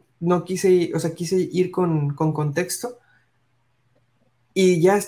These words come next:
o sea, hasta se me eriza la piel de acordarme porque es-, me, me gustó mucho la, o sea, la saga, si se puede decir así, o sea, la, las dos películas,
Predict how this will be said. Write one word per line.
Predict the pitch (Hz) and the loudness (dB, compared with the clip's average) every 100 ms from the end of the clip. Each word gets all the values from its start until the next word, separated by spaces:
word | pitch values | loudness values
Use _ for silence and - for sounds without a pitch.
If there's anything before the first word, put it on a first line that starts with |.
| - | -4
o | 170 | 0
sea, | 190 160 - _ _ - | 2 0 -6 _ _ -6
hasta | 165 190 | -6 -2
se | 196 | 0
me | 180 170 | 2 0
eriza | 170 233 | 0 0
la | 202 151 | -2 0
piel | 170 185 | 0 0
de | 208 | 0
acordarme | 170 151 160 202 | -2 -2 0 -2
porque | 202 185 165 | -2 -4 -4
es-, | 151 - _ | -6 -8 _
me, | 165 170 | -2 0
me | 151 151 165 165 | 0 -2 -2 0
gustó | 156 151 175 180 | -2 -4 -4 -2
mucho | 175 185 202 - | -2 -4 -6 -6
la, | 170 151 147 | -4 -4 -4
o | |
sea, | 147 151 147 - | -2 -2 -4 -8
la | 156 143 | -6 -6
saga, | - 170 175 180 | -2 0 0 -2
si | 160 | -4
se | 151 | -6
puede | 147 165 | -2 0
decir | 160 160 | 0 0
así, | 160 156 175 | -2 -2 -4
o | 165 | -4
sea, | 156 156 151 | -4 -4 -2
la, | 147 143 143 | -2 -2 -2
las | 143 | -2
dos | 160 165 | -2 -2
películas, | 180 170 196 202 - | -4 -2 -2 -4 -8